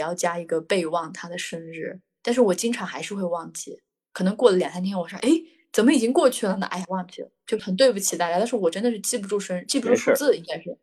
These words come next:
Speaker 2: 你这个，我觉得大家知道的话，你过两天，然后想起来说一下，也是可以理解的。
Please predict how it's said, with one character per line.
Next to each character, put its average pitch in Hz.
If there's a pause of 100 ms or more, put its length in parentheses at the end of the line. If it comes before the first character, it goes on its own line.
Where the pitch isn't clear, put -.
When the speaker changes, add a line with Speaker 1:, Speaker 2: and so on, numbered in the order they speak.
(280)
Speaker 2:
你 98
这 135
个， 90 (160)
我 90
觉 101
得 117
大 110
家 117
知 131
道 110
的 90
话， 90
你 82
过 131
两 82
天， 87
然 85
后 90
想 90
起 101
来 90
说 98
一 87
下， 92 (400)
也 90
是 -
可 -
以 87
理 82
解 90
的。 -